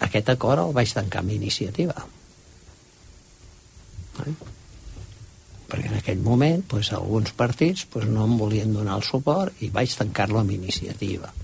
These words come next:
Eh? Perquè a la vida pots entendre amb tothom sapiguent cada un el que ha de fer. Això no vol dir, jo no governo amb iniciativa.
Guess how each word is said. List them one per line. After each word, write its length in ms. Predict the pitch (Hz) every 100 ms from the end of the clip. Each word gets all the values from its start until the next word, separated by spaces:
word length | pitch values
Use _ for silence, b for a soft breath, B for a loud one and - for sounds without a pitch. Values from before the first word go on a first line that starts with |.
| -
Eh? 160 | - 135 147
Perquè 320 | - - - 123 B B B B -
a 120 | 87
la 80 | 95
vida 180 | 131 156
pots 280 | - 131 -
entendre 420 | 104 107 120 147 -
amb 220 | - 107 92
tothom 360 | 113 110 156 208
sapiguent 760 | - - - 139 151 160 175 214 - -
cada 220 | 135 143
un 220 | 151 196
el 140 | 165 120
que 80 | 117
ha 120 | 92
de 20 |
fer. 240 | - 180 143 82
Això 240 | - 127 147
no 140 | 151
vol 240 | 110 107
dir, 160 | 143 156 98
jo 160 | 123 143
no 160 | 151
governo 480 | 113 107 123 135 101
amb 240 | 92 95
iniciativa. 800 | 104 98 95 - 90 95 90 92